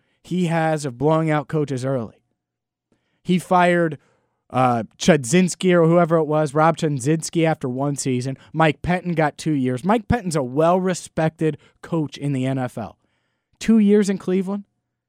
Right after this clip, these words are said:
I know for a fact Hugh Jackson was told by some of his colleagues not to take the Browns job.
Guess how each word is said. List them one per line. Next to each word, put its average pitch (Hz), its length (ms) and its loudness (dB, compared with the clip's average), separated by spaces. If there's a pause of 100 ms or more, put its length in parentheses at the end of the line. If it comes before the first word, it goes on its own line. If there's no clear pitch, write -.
(460)
I 190 140 2
know 240 180 2
for 196 160 -2
a 165 60 -2
fact 202 340 -2
Hugh 185 160 -2
Jackson 160 400 -2
was 131 140 -8
told 147 400 0 (440)
by 139 120 2
some 165 240 0
of 143 100 -2
his 143 120 -2
colleagues 127 520 -2
not 135 280 -2
to 123 100 -8
take 127 220 -4
the 113 60 -8
Browns 107 360 -4
job. 87 260 -12